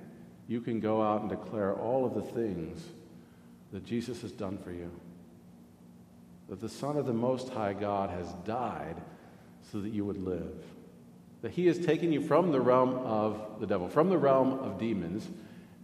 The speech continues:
and brought you in to be citizens of his own kingdom. That he has washed you, that he, that he feeds you,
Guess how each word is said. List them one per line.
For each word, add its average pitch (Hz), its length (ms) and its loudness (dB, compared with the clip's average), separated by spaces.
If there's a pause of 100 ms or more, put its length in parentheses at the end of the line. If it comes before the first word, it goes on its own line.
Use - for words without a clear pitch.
and 110 200 -2
brought 139 400 2
you 120 220 2
in 127 180 0
to 120 60 0
be 110 140 0
citizens 113 680 -2
of 113 220 -4
his 101 260 -4 (120)
own 107 300 -2
kingdom. 104 600 -8 (1080)
That 101 80 -10
he 131 100 0
has 127 140 0
washed 107 480 2
you, 82 240 -8
that 110 100 -4
he, 104 120 -6
that 110 180 -4
he 113 140 -6
feeds - 540 0
you, 80 300 -6